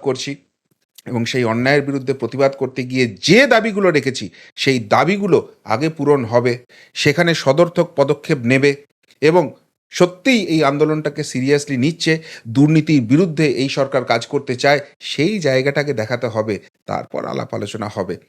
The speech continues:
না হলে এই আন্দোলন চলছে। সত্যিই ডাক্তারবাবুরা স্বাস্থ্য ব্যবস্থার যে অপারেশনটা করছেন, শুধু স্বাস্থ্য ব্যবস্থা বলবো না, গোটা সমাজ ব্যবস্থার যে অপারেশনটা করছেন, এটা বহুদিন আগেই বাংলায় হওয়ার দরকার ছিল।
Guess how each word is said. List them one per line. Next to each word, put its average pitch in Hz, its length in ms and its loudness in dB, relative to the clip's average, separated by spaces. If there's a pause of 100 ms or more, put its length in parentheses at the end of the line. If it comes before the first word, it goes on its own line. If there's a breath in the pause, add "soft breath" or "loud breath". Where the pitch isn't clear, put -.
(180)
না 98 120 -6
হলে 135 260 -4 (240)
এই 117 260 -4
আন্দোলন 101 420 -6
চলছে। 98 440 -6 (480 soft breath)
সত্যিই 208 580 2
ডাক্তারবাবুরা 139 760 2 (240)
স্বাস্থ্য - 500 -4
ব্যবস্থার 160 640 2
যে 147 120 -2
অপারেশনটা 135 720 -2
করছেন, 131 460 -2 (600 soft breath)
শুধু 151 220 -2
স্বাস্থ্য 160 400 -2
ব্যবস্থা 190 360 0
বলবো 123 260 -2
না, 139 140 -6
গোটা 120 240 -4
সমাজ 202 520 0
ব্যবস্থার 180 420 -2
যে 143 220 -2
অপারেশনটা 123 520 -4
করছেন, 120 460 -4 (360)
এটা 120 160 -6
বহুদিন 110 440 -6
আগেই 131 300 0
বাংলায় 107 340 -2
হওয়ার 104 260 -4
দরকার 98 340 -4
ছিল। 92 220 -12